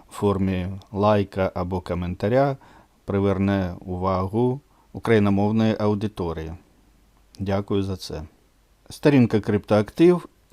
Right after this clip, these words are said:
план на тиждень, в нас One Inch сьогодні. Більш детально його розглянемо. Ми його вже розглядали, що таке фундаментальний аналіз, яке тут, тут є відео про One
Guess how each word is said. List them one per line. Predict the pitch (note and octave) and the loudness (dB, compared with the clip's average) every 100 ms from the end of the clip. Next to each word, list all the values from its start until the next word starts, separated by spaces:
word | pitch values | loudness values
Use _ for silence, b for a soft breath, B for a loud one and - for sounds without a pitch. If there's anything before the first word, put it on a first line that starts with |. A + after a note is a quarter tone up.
| - | -14
план | - A#2 G#2+ | 0 2 4
на | G#2 | 4
тиждень, | G#2 D3+ D3+ C#3 C#3 C3 - | 2 2 0 2 2 2 0
в | G2 | -2
нас | G#2+ G#2+ - | 0 0 -4
One | G2 G2 A2 G#2 | -4 0 2 0
Inch | G2+ G2 | -2 -2
сьогодні. | F#2 - F2 E2+ E2+ E2 - _ _ _ _ - | -4 -8 -8 -8 -10 -12 -14 _ _ _ _ -8
Більш | F#3 D#3+ A#2 | 2 4 4
детально | G#2+ A2 A2 G#2 G2 | 2 4 4 4 2
його | F#2+ | 2
розглянемо. | F#2+ G#2 C3 A#2 G2 | 0 0 0 2 2
Ми | A#2+ | 4
його | A#2 G2+ | 4 2
вже | G#2 G#2+ G2+ | 2 2 2
розглядали, | G2 G#2 G#2+ A2+ D#3 D3+ A2 | 0 -2 0 0 2 2 0
що | - | -2
таке | A#2+ - | -6 -6
фундаментальний | - - G2 G2 A2 A2+ F#3+ D#3 C3+ | -6 -4 -2 0 -2 0 0 2 0
аналіз, | C3 C3 A#2+ G#2+ - F#2+ G#2 | 0 0 0 -4 -8 -12 -10
яке | G#2 G#2+ B2+ - C#3+ | -8 -4 -4 -2 -2
тут, | - F#2 - | -2 -8 -6
тут | C#3 - | -6 -2
є | G2 | -4
відео | F#2 C#3+ D#3 C3+ A#2+ | -2 -4 -2 -2 -2
про | A2 A#2 A2 | -2 0 2
One | A2 | 0